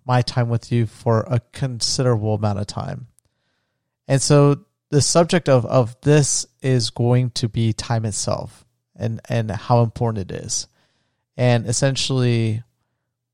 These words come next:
um, something that you, it's just,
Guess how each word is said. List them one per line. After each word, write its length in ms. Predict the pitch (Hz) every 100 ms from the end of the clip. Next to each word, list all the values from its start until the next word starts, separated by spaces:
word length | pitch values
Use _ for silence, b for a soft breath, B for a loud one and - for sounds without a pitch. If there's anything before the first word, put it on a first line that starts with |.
| _ _ _ _ -
um, 640 | 123 98 71 73 76 - - _ _ _ _ _ _ _ _ _ _ _ _ _ _ _ _ _ _ _
something 380 | - 185 180 196
that 140 | 160
you, 160 | 135 135 -
it's 180 | 156 -
just, 320 | 190 196